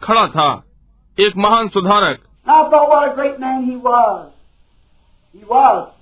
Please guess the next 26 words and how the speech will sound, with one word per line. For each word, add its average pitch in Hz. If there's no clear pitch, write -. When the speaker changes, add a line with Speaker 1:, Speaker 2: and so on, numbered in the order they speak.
Speaker 1:
और 262
मैंने 269
सोचा 269
कि 262
वो 247
कितना 240
महान 208
था, 156
वो 151
था। 165
Speaker 2:
Well, 285
I 226
want, 233
it 226
was 170
John 202
Wesley. 180
Speaker 1:
भाई, 254
ये 247
मैं 196
नहीं 254
होऊंगा, 269
ये 208
जॉन 214
वेस्ली 220
था। 151